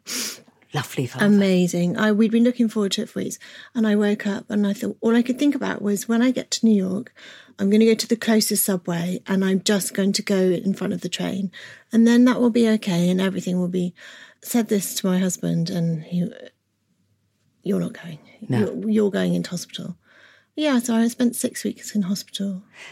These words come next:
Speaker 1: So Will was eleven and
Speaker 2: Yeah.
Speaker 1: your daughters
Speaker 2: Sh-,
Speaker 1: were?
Speaker 2: the daughters, my daughters were ten and three.
Speaker 1: Goodness.
Speaker 2: Yeah, so that was, they'd come and see me.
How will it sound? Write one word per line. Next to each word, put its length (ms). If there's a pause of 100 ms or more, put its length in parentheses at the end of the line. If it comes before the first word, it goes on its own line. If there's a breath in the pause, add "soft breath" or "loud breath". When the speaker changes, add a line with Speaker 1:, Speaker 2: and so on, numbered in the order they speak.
Speaker 1:
So 240
Will 220
was 180
eleven 540
and 100
Speaker 2:
Yeah. 80
Speaker 1:
your 80
daughters 600
Speaker 2:
Sh-, 180
Speaker 1:
were? 180
Speaker 2:
the 120
daughters, 420
my 140
daughters 300
were 60
ten 540
and 400 (200)
three. 260 (1600 loud breath)
Speaker 1:
Goodness. 460 (140)
Speaker 2:
Yeah, 340
so 260
that 220
was, 220
they'd 260
come 160
and 140
see 240
me. 400